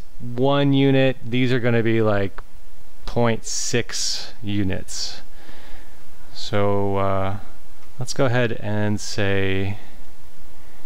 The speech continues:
back to the Fusion here, and I'll do a press pull, and we'll go symmetric. So double would be,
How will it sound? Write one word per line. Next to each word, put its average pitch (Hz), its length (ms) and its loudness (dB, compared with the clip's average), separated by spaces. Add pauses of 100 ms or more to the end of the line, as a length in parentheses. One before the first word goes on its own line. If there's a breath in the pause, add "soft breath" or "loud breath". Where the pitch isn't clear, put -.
(180 loud breath)
back 107 160 0
to 104 120 0
the 117 240 0
Fusion 156 380 2
here, 147 400 2 (1000 loud breath)
and 101 140 2
I'll 95 100 2
do 95 120 0
a 95 60 2
press 123 280 0
pull, 113 540 0 (760 loud breath)
and 98 100 2
we'll 98 100 2
go 95 140 2
symmetric. 127 640 0 (1600 loud breath)
So 113 220 2 (140)
double 165 380 0
would 107 200 0
be, 104 420 0